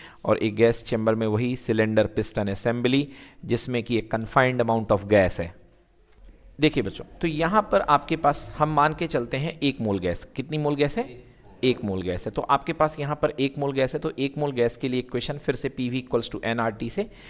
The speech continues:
N equals to one put कर दीजिए, तो कितना आ गया, पीवी equal to आरटी। ये आपके काम में आने वाला है, इसको नंबर वन देके संभाल के रख लीजिए, ठीक है।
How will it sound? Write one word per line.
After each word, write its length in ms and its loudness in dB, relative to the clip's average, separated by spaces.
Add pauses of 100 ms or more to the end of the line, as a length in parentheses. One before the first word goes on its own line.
(240)
N 120 2
equals 360 -2
to 160 -4
one 160 0
put 180 -4
कर 160 0
दीजिए, 220 -4
तो 100 -8
कितना 320 -2
आ 100 2
गया, 160 -4 (140)
पीवी 360 -2
equal 280 0
to 120 -2 (540)
आरटी। 640 -2 (260)
ये 120 -2
आपके 240 -2
काम 240 -6
में 200 -6
आने 180 -4
वाला 200 -6
है, 80 -6
इसको 200 -10
नंबर 280 -4
वन 200 -2
देके 220 -6
संभाल 340 -6
के 120 -8
रख 140 -12
लीजिए, 240 -12
ठीक 160 -2
है। 120 0